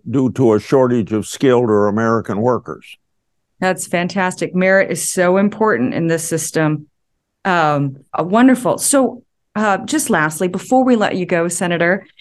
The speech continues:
Speaker 2: we know that many American workers who've, uh, who have been harmed by the H one B and L visa programs are listening and following your work. They know how hard you fight for them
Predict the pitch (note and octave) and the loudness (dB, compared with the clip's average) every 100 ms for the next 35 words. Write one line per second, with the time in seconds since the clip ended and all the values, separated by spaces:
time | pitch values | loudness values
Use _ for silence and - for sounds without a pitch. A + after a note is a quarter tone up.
0 | _ _ _ _ A3+ B3+ C4+ A3+ - F#3 | _ _ _ _ 4 6 6 4 2 4
1 | F#3+ G3 G#3+ A3+ F#3+ F#3 F#3+ F3+ E3+ E3+ | 4 4 2 2 2 2 0 -2 -4 -2
2 | F3 E3 E3+ D#3+ - E3+ D3 C3 D3+ G3 | -2 -2 -2 -4 -2 0 2 0 0 0
3 | F3 F3 D#3 E3+ F3 F3+ E3 D#3+ D#3 D#3 | 2 -2 -2 0 0 0 0 0 2 0
4 | D#3 - F3+ F3+ F3 E3 D3+ D#3 D#3 D3+ | -2 -2 -2 -2 -2 0 2 2 2 2
5 | C#3 D#3 D3+ D#3+ D#3 E3 D#3+ D#3 D3+ D3+ | 2 0 0 -2 -2 -4 -2 -4 0 -2
6 | D3+ D3+ C#3+ D3+ D#3 D#3 D3+ D3 C#3 C#3 | -2 -2 0 0 0 0 0 2 0 0
7 | F#3 F#3+ G#3 G#3+ G#3+ A3+ F3 F3 A3+ - | 2 2 2 2 2 2 0 -2 -6 -16
8 | _ _ _ - - F3+ F3+ F3+ G3 E3 | _ _ _ -12 -2 2 4 2 0 0
9 | F#3 G3 F#3+ F#3+ G3 G3 F#3+ - F3 - | 0 0 0 0 0 -2 -4 -4 -4 -4
10 | - E3 D#3 D3+ E3+ | -4 -2 0 0 -4